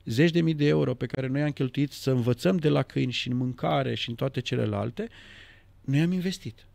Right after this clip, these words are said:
Nopțile nedormite, noi le-am investit. Așa că vrei acum rapid răspunsul? De-aia ai văzut că am fost politician și am evitat. Când te sun? Răspunsul nediplomatic ar fi,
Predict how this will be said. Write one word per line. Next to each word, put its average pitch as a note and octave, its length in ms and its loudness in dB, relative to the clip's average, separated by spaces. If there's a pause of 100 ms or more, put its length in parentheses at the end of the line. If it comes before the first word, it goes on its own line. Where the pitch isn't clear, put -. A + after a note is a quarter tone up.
(120)
Nopțile D3+ 440 0
nedormite, C3 460 0
noi E3+ 140 2
le-am E3 180 0
investit. E3 400 -4 (320)
Așa C#3+ 200 -2
că B2+ 160 -6 (200)
vrei C3+ 340 6
acum C#3 320 4
rapid C3 260 2
răspunsul? D3+ 440 -2 (380)
De-aia C3+ 180 4
ai C#3 60 0
văzut C3 220 -2
că - 80 -10
am C3 60 -4
fost C3+ 240 -6 (260)
politician C#3+ 600 0
și A#2+ 100 -6
am C#3+ 80 -2
evitat. C3+ 440 -2
Când D#3 200 -2
te C#3+ 100 -4
sun? A#2 240 -6 (680)
Răspunsul A3+ 560 0
nediplomatic E3 1300 2
ar G#3 120 4
fi, A#2 220 -2